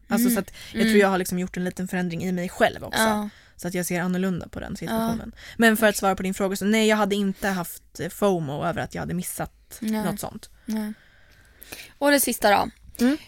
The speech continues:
Speaker 2: Du vill veta allt hela tiden. Du får panik om någon pratar om något du inte har koll på.
Speaker 1: Nej.
Speaker 2: Det här trodde inte jag tillhörde fomo, men, eh, det kän-, det verkade som att det, det gjorde det.
Speaker 1: Ja, alltså när man tänker på det så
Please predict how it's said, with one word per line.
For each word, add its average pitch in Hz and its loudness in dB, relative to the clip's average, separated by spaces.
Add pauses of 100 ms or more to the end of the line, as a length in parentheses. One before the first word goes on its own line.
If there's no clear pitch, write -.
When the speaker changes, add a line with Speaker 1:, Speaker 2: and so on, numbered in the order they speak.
(140)
Speaker 2:
Du 247 0
vill 233 2
veta 214 2
allt 196 -2
hela - -4
tiden. 214 -6
Du 202 -6
får 214 -4
panik 208 0
om 190 -4
någon 185 -6
pratar 190 -4
om 185 -4
något 190 -8
du - -14
inte 220 -8
har - -12
koll 254 -8
på. - -10 (1120)
Speaker 1:
Nej. 190 -4 (460)
Speaker 2:
Det 247 2
här 262 4
trodde 285 -2
inte 220 -2
jag 196 -6
tillhörde 214 -8
fomo, 220 -8
men, 208 -2
eh, 202 -8
det 214 -10
kän-, 226 -10
det 214 -8
verkade 214 -10
som 208 -10
att 202 -14
det, 226 -10
det 208 -6
gjorde 202 -6
det. 208 -8
Speaker 1:
Ja, 262 2
alltså 240 0
när 233 2
man 233 0
tänker 262 -4
på 180 -4
det 165 -2
så - -8